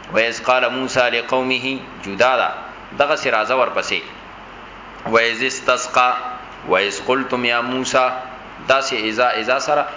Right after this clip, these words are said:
نو دلتو گو ریخا دا زبع دا بقر لچی رایشی ستا ستا یاد کی ویس قال موسیٰ لی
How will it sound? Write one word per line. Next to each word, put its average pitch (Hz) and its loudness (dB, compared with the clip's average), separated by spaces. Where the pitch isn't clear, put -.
نو 127 -2
دلتو 190 2
گو 180 2
ریخا 127 4
دا 131 0
زبع 202 2
دا 185 0
بقر 165 2
لچی 196 2
رایشی 196 2
ستا 151 2
ستا 123 2
یاد 98 2
کی - -14
ویس 104 2
قال 123 4
موسیٰ 120 0
لی 92 0